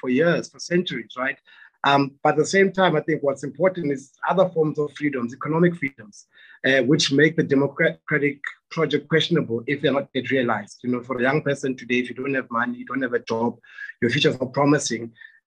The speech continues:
you, "Why am I voting?" becomes almost a secondary question. Like, "Why am I voting?" Whereas the two should not be going,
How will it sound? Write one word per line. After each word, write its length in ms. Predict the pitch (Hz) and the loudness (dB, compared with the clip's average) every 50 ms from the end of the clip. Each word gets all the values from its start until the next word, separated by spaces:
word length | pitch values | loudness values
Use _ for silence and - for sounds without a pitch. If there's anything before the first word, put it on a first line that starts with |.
| _ _ | _ _
you, 420 | 127 123 131 135 139 147 - - _ _ _ _ _ _ _ _ _ _ _ _ - - _ - - - _ _ _ _ _ - - | -2 0 2 2 2 0 -4 -10 _ _ _ _ _ _ _ _ _ _ _ _ -20 -20 _ -20 -20 -20 _ _ _ _ _ -6 -2
"Why 220 | 147 135 151 170 | 2 4 4 4
am 120 | 160 151 147 | 4 4 2
I 60 | 143 | 2
voting?" 420 | - 127 139 151 - - 143 123 | 2 2 0 0 0 -2 -4 -6
becomes 480 | 120 127 123 139 139 135 131 127 127 - - | -4 -4 -2 0 2 2 2 0 -2 0 0
almost 280 | 151 143 147 143 135 | 0 2 2 2 0
a 60 | 139 123 | 0 -2
secondary 420 | 147 147 - 151 131 127 127 123 | -4 -4 -2 0 0 0 0 0
question. 400 | - 135 135 127 - - 113 107 | -2 -4 -4 -4 -6 -8 -10 -10
Like, 140 | 110 113 - | -10 -8 -4
"Why 260 | - 120 131 151 147 - | 0 2 2 2 2 0
am 160 | 143 156 160 | -2 -2 -2
I 80 | 147 127 | -4 -6
voting?" 420 | 113 120 117 120 - - 110 101 - _ _ _ _ _ _ | -6 -8 -10 -12 -12 -16 -20 -20 -20 _ _ _ _ _ _
Whereas 440 | - 127 135 156 151 147 - - _ _ _ _ 131 | 0 2 4 4 4 2 0 -6 _ _ _ _ -6
the 160 | 135 135 135 | -6 -4 -4
two 220 | - - 190 185 | -2 0 0 2
should 160 | 170 165 147 | 2 2 0
not 160 | 147 151 - - | -2 -2 -2 -4
be 80 | 143 | -6
going, 440 | 139 - 135 139 139 135 135 135 - | -4 -2 0 0 0 0 -2 -6 -12